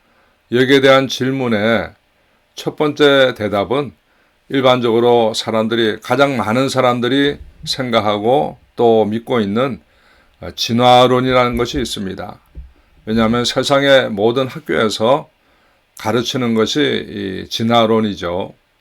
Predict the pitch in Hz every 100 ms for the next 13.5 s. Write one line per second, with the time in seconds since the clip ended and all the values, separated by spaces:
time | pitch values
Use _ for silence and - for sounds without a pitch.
0 | _ _ _ _ _ _ _ - 95 107
1 | 131 135 135 127 139 160 104 _ _ _
2 | _ _ _ 92 95 - 151 143 131 143
3 | 135 98 - 113 98 90 _ _ _ _
4 | - - 156 151 101 - 131 127 127 120
5 | 120 120 120 107 95 101 120 107 98 95
6 | - 113 156 151 _ _ _ _ 92 101
7 | 110 110 104 104 95 95 - 92 90 110
8 | - _ _ _ _ - - - 165 156
9 | 123 - 120 156 156 - 170 143 139 135
10 | 131 101 - 107 90 113 110 82 _ _
11 | _ _ _ _ 139 151 156 110 127 120
12 | 165 147 147 110 107 120 127 101 98 104
13 | 101 92 104 95 87